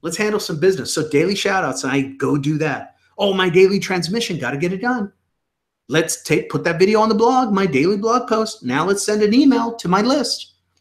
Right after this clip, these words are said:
Now let's go do some Facebook, see what the, let's see what the team's up to, right? Twitter, P and E, post engagement. Facebook, post and engagement, ten minutes, ten minutes, fifteen minutes, I'm done.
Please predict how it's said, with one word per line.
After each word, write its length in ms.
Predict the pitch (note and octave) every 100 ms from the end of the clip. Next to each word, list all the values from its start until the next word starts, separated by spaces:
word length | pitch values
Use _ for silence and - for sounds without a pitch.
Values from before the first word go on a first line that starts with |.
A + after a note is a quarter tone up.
| _ -
Now 200 | G3 A3+
let's 180 | A3+
go 200 | - A3
do 180 | F#3 G#3+
some 160 | - G3
Facebook, 420 | A#3 A#3+ A3 G3
see 160 | - G3
what 160 | G#3
the, 360 | G#3 G#3 C#4 - _ _ -
let's 300 | C#3+ F#3 F3+
see 100 | G3+
what 140 | G#3
the 60 | G3
team's 340 | - A#3+ F#3+
up 140 | D3+ -
to, 260 | D#3 F3 _ _ _ _ _ _ -
right? 320 | C3+ E3+ F3+
Twitter, 540 | - A#3+ A3+ A3 - _ _ _ _
P 200 | - D#3+
and 100 | G3
E, 240 | B3 A#3+ -
post 280 | C#3 C#3 F#3
engagement. 460 | F#3 G#3+ G#3 G3 - _ _
Facebook, 540 | - A3 A3+ G3+ G3+
post 240 | - D3 F#3
and 100 | F#3
engagement, 340 | A3 G3 F3
ten 200 | E3+ D#3
minutes, 440 | G#3+ G#3+ G#3 - _ _ -
ten 220 | D#3+ F#3+
minutes, 440 | A3+ G#3 - - _
fifteen 460 | - E3+ E3 F3+ F3+
minutes, 480 | A3+ G3+ - - _ -
I'm 260 | A#2+ F3+ F3+
done. 460 | A3+ A#3 A3+ G#3